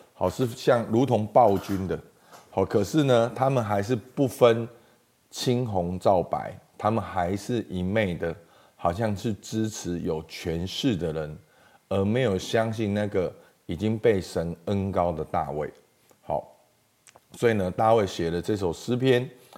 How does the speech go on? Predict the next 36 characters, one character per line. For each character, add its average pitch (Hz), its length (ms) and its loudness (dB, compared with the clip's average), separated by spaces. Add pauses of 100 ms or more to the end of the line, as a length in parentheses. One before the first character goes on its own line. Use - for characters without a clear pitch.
(180)
好， 87 220 2
念 107 180 0
给 90 80 0
大 95 120 2
家 98 120 2
听。 95 460 -2
好， 82 180 -4
诗 113 240 -4
篇 117 220 0
五 95 140 -2
十 92 100 -6
四 120 220 -2
篇 117 340 0 (520)
一 120 140 4
到 113 300 4
七 101 320 -4
节 78 340 -6 (600)
：“神 131 320 6
啊， 131 280 2 (160)
求 131 520 4
你 120 360 0
以 101 200 0
你 120 160 0
的 90 100 0
名 87 420 -4
救 123 220 0
我， 78 240 -6 (800)
凭 135 240 2
你 139 100 2 (180)
的 - 140 4
大 127 440 2
能 90 420 -2
为 113 180 4
我 80 260 -2
伸 107 380 -2
冤。 101 320 -4